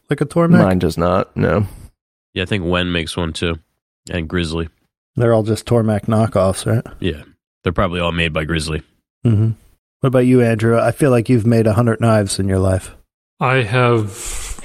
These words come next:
Speaker 4: not, actually. I've never made a knife. I have put handles on some. Actually, I have, I have, I'll be back.
Speaker 1: Yeah, I thought I saw on his shop tour the other day, he did a shop tour on,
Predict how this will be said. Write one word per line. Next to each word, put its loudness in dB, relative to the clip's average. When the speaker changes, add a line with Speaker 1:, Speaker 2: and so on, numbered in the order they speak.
Speaker 4:
not, 4
actually. 0
I've 4
never 4
made 2
a 0
knife. -4
I 0
have 0
put 0
handles 2
on 2
some. 0
Actually, 2
I 0
have, -4
I 2
have, 0
I'll 2
be 0
back. -2
Speaker 1:
Yeah, 4
I 4
thought 2
I 6
saw 2
on 2
his 0
shop 0
tour 2
the 2
other 4
day, 2
he 0
did -4
a 0
shop -2
tour 2
on, 0